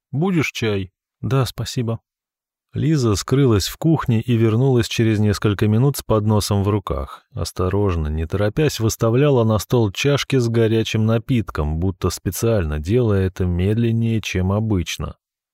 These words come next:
Алиса переводила взгляд с брякающей керамики на Лизу и обратно, отчего тревоги девушки передавались и ей.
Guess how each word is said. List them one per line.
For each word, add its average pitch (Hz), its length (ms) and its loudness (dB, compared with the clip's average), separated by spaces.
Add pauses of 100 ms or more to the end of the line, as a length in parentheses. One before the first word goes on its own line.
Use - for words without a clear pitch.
(100)
Алиса 135 400 0
переводила 120 720 4
взгляд 120 400 2
с 110 80 0
брякающей 113 720 2
керамики 120 540 2
на 113 180 2
Лизу 123 340 2
и 127 220 0
обратно, 95 800 0
отчего 90 500 0
тревоги 87 640 -2
девушки 120 560 0
передавались 101 840 0
и 101 60 0
ей. 78 400 -4